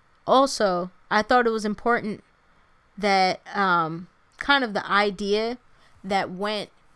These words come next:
into creating this documentary is that instead of looking at objects, instead of looking at human beings as being the basis for our study,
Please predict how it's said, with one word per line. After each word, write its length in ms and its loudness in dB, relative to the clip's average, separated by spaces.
into 380 0
creating 680 0
this 140 -4
documentary 880 -2
is 280 2
that 420 2
instead 420 -2
of 160 0
looking 460 -2
at 260 -4
objects, 600 4
instead 260 0
of 80 2
looking 320 -2
at 240 -2
human 320 0
beings 560 -4
as 220 0
being 420 0
the 80 0
basis 760 0
for 220 -2
our 220 0
study, 500 -4